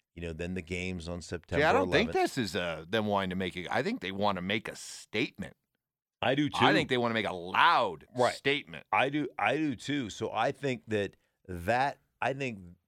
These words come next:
Speaker 1: that that settlement proposal from Deshaun Watson's camp is a way of saying, "We wanna move on as quickly as possible."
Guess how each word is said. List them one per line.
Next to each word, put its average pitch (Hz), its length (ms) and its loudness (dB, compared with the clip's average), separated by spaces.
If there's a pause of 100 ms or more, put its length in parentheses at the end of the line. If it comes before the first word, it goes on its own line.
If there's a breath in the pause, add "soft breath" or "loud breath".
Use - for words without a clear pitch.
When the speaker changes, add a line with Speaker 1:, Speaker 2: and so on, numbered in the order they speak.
(200)
Speaker 1:
that 92 260 -4 (180)
that 110 300 0 (120)
settlement 110 680 -2
proposal 73 680 -8 (760)
from 101 340 2 (140)
Deshaun 95 340 -2
Watson's 104 460 -2
camp 71 420 -12 (540)
is 101 180 0
a 98 60 -2
way 101 240 0
of 90 80 -2
saying, 92 340 -2
"We 110 100 0
wanna 101 160 0
move 95 220 -2
on 87 140 -2
as 80 100 -8
quickly 82 300 -6
as - 100 -10
possible." 127 500 -2